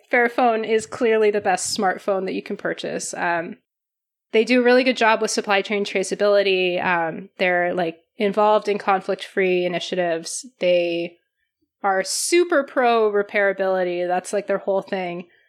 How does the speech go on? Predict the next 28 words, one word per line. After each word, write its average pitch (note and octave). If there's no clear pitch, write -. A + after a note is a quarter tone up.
And A#3
they're, B3+
they're B3+
always D4+
trying A3
to A#3
improve G3+
as F#3+
much F#3
as G3
they F#3
can. G#3+
So A3
Fairphone C#4
is B3+
a G#3
really C4
good A#3
option. B3
Um, G3
the A#3
only B3
downside G#3
is F#3+
that F#3
its F3+
operating F3
system, F3